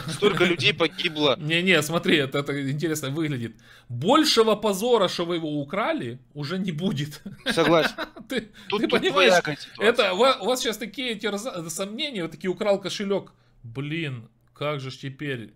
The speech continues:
Speaker 2: Я же украл кошелёк. Как же ж его теперь отдать? Неудобно.
Speaker 1: Да. Вот.
Speaker 2: Давай, давай хоть
Speaker 1: Вот
Speaker 2: деньги
Speaker 1: аналогичная
Speaker 2: пробухаем с
Speaker 1: ситуация.
Speaker 2: него, чтоб хоть было не так стыдно, чтоб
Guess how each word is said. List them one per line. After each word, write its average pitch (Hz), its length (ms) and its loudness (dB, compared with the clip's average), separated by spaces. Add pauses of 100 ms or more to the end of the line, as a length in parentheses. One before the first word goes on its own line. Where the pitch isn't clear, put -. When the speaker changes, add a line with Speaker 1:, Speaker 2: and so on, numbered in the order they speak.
Speaker 2:
Я 135 220 -10
же 131 140 -10
украл 135 360 -6
кошелёк. 135 400 -10
Как 151 180 -4
же 143 120 -6
ж 131 120 -10
его 139 160 -4
теперь 139 360 -6
отдать? 143 320 -4
Неудобно. 139 480 -2
Speaker 1:
Да. 120 260 4 (500)
Вот. 156 140 0
Speaker 2:
Давай, 175 260 6
давай 190 240 4
хоть 214 180 4
Speaker 1:
Вот 147 60 -4
Speaker 2:
деньги 208 200 2
Speaker 1:
аналогичная 185 340 8 (100)
Speaker 2:
пробухаем 196 340 8
с 190 40 -4
Speaker 1:
ситуация. 196 180 0
Speaker 2:
него, 190 140 4
чтоб 160 240 -4
хоть 165 140 0
было 170 240 0
не 165 140 -4
так 156 220 -4
стыдно, 151 400 -6
чтоб 151 180 -6